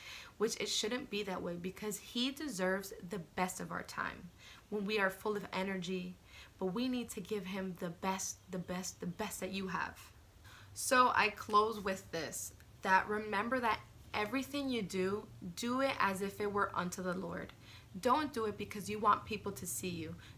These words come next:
Don't do it because you want to exalt yourself, but remember, you have to stay humble.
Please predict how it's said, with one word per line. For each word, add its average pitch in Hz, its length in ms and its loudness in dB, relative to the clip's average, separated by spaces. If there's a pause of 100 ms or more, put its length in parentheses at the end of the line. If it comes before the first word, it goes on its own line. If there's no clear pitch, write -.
(140)
Don't 247 240 4
do 254 120 0
it 233 120 0
because 208 340 -4
you 214 100 -2
want 208 200 2
to - 100 -4
exalt 175 420 0
yourself, 165 480 -2
but 196 160 0
remember, 202 440 0
you 196 140 -4
have 202 340 2
to 247 100 -6
stay 208 240 -2
humble. 185 540 -2